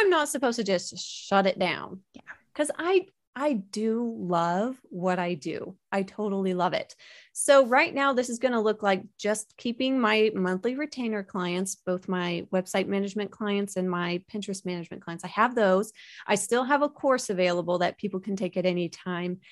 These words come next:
Speaker 1: And then I, I still wanna work one-on-one with, like, my Pinterest coaching clients as they come, and then still do a few websites every now and then. I'm just gonna be a lot choosier, a lot pickier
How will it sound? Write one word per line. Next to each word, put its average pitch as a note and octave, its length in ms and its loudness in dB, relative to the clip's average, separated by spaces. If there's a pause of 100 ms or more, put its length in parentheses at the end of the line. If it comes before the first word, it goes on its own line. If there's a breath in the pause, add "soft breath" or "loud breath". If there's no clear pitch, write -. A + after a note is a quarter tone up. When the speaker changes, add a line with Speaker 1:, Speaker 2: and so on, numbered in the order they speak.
(180 soft breath)
Speaker 1:
And G#3+ 260 2
then G#3+ 380 0
I, A#3 320 2 (260)
I G3+ 140 2
still C#5+ 280 2 (120)
wanna F#4+ 160 2
work G3 480 -2
one-on-one G#3 760 0
with, A3 120 -4
like, F3+ 160 -4
my F3 140 -6
Pinterest F3+ 420 -10
coaching D4+ 400 -4
clients C#4+ 720 -6 (100)
as G3+ 240 -2
they G#3+ 160 0
come, G#3 480 -2 (400 soft breath)
and G#3 180 2
then G3 420 0 (100)
still A#3+ 320 -2
do A#3+ 160 -2
a A3+ 40 0
few A#3 220 -2
websites F#3+ 420 -2
every D4 200 -2
now D#4 180 -2
and D#4 80 0
then. D#4+ 240 -2
I'm G#3+ 120 0
just B3 200 -2
gonna B3+ 160 -2
be A#3+ 140 0
a F3+ 120 0
lot B3+ 680 0 (360)
choosier, G3+ 520 -2 (1400)
a G3+ 120 2
lot B3+ 380 2 (160)
pickier G#3 480 -4